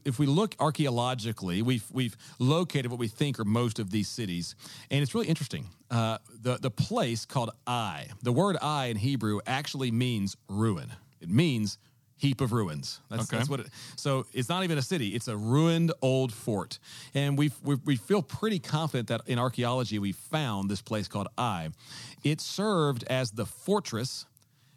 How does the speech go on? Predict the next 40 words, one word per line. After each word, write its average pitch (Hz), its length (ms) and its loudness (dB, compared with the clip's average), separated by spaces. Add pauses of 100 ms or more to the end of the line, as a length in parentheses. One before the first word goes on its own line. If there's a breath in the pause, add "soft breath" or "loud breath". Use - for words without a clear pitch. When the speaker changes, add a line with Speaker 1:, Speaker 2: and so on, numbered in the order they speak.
(420 soft breath)
Speaker 1:
kind 170 160 2
of 113 80 0
down 170 360 4
the 190 80 6
road 156 360 4
from 117 140 2
a 113 60 2
city 107 460 -2
called 117 280 0
Bethel. 98 560 -2
And 110 80 -2
so 131 120 -4
Bethel 185 420 2
didn't 160 180 4
have 143 140 4
a 131 40 2
wall. 123 440 2
When 127 160 2
it - 100 -8
felt 151 280 -2 (100)
threatened, 123 500 2 (340 loud breath)
down 143 320 2
the 160 80 2
kind 139 180 0
of 113 140 -4 (180)
pass, 131 400 0
they 120 100 -2
would 117 160 -2
send 127 460 -2 (200 loud breath)
men 127 480 2
to 123 120 -6
go 123 200 0
to - 240 -4
Ai 120 360 -2 (420 soft breath)
and 120 300 0
defend 113 640 -2
this 113 260 -4
road 110 280 0
coming 101 320 0
in. 85 300 -2